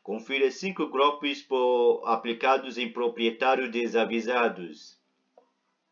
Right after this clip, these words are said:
Um, carro empenado. Uma atitude comum entre maus mecânicos é condenar o alinhamento do carro quando ele chega à concessionária. André de Maria explica que não se trata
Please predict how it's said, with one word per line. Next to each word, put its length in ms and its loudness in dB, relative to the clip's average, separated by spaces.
Um, 260 2
carro 420 2
empenado. 960 0
Uma 200 2
atitude 480 -2
comum 480 4
entre 320 0
maus 320 4
mecânicos 720 0
é 100 2
condenar 540 0
o 80 4
alinhamento 600 0
do 140 -6
carro 440 0
quando 300 0
ele 300 -2
chega 280 0
à 20 -2
concessionária. 920 0
André 320 4
de 160 -4
Maria 380 -2
explica 560 -4
que 180 -6
não 240 0
se 160 -6
trata 580 0